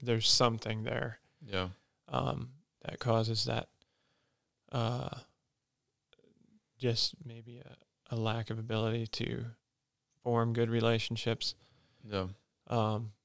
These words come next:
Speaker 1: but yeah, I, um, me and, me and Heather both had been in Asia together, and we had, we had met before that, but we started dating in between the time I came back to the States and was at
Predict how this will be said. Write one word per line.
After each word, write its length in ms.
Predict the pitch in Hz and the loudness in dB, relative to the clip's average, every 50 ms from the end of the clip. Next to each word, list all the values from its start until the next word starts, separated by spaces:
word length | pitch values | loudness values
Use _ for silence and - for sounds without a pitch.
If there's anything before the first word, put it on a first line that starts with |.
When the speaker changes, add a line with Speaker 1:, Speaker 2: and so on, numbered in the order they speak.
| _ _ _ _ _ _ _ _ _ _ _ _ - | _ _ _ _ _ _ _ _ _ _ _ _ -2
Speaker 1:
but 160 | 127 123 117 | 2 2 4
yeah, 300 | 117 117 110 107 107 - - | 6 6 4 4 2 0 0
I, 280 | - 117 120 117 113 113 | 2 4 4 6 6 4
um, 380 | 110 107 113 113 110 110 107 _ _ _ _ _ _ _ _ _ _ _ _ _ _ - _ _ _ - | 2 2 0 -2 -4 -8 -10 _ _ _ _ _ _ _ _ _ _ _ _ _ _ -20 _ _ _ -6
me 200 | 135 127 127 123 | 0 4 6 6
and, 200 | 120 113 113 - - | 6 6 4 0 -2
me 180 | 131 131 135 131 | 2 6 8 8
and 100 | 127 120 | 8 10
Heather 240 | 123 123 117 110 107 | 8 8 6 6 2
both 400 | 110 113 120 123 127 127 120 120 | 2 6 8 10 10 10 8 6
had 160 | 120 117 110 | 2 2 2
been 140 | 117 110 113 | 2 2 2
in 100 | 113 - - | 0 0 2
Asia 320 | 123 120 120 117 113 117 113 | 4 4 4 4 2 2 0
together, 540 | 110 107 113 113 110 110 113 113 113 107 - _ _ _ _ _ _ _ _ _ _ _ _ _ _ _ _ - | 0 0 2 2 4 4 2 2 0 -2 -6 _ _ _ _ _ _ _ _ _ _ _ _ _ _ _ _ -4
and 500 | 120 117 107 107 110 117 117 117 113 - - - - | -2 0 0 2 0 -2 -4 -6 -8 -10 -14 -14 -8
we 160 | 131 123 123 | -6 -6 -6
had, 240 | 113 110 107 113 - | -4 -4 -4 -4 -4
we 120 | - 123 117 | -6 -4 -4
had 120 | 113 117 | -2 0
met 220 | 117 117 - - | 0 -2 -2 -2
before 360 | - 113 - - - 113 110 107 | -4 -6 -6 -4 -2 -2 0 0
that, 260 | 123 120 - - - | 0 0 -2 -2 0
but 160 | 113 117 - | 0 0 0
we 100 | - 117 | 0 -4
started 440 | 110 - - 117 113 113 123 120 120 | -4 0 2 2 2 2 0 -4 -2
dating 440 | - 120 120 120 117 120 117 117 117 | 2 4 4 6 6 4 2 2 0
in 160 | - 127 117 113 | -2 -2 -2 -2
between 380 | 117 - - - 120 117 113 | -4 -6 -4 -2 0 0 2
the 80 | 117 117 | 0 -2
time 460 | - - 120 113 113 113 113 110 - - | -2 0 2 2 4 2 2 -2 -4 -4
I 140 | 113 113 113 | -4 -4 -4
came 320 | - - 117 117 117 113 | -4 -4 -4 -2 -2 -2
back 300 | 110 117 117 113 113 - | 0 2 0 0 0 -2
to 80 | - 117 | -8 -8
the 80 | 113 113 | -6 -4
States 480 | - - - 117 120 120 - - - - - | -6 -2 0 0 0 0 0 -4 -6 -8 -8
and 160 | 113 113 113 | -20 -20 -20
was 140 | 117 113 113 | -18 -12 -10
at 140 | 120 - | -10 -10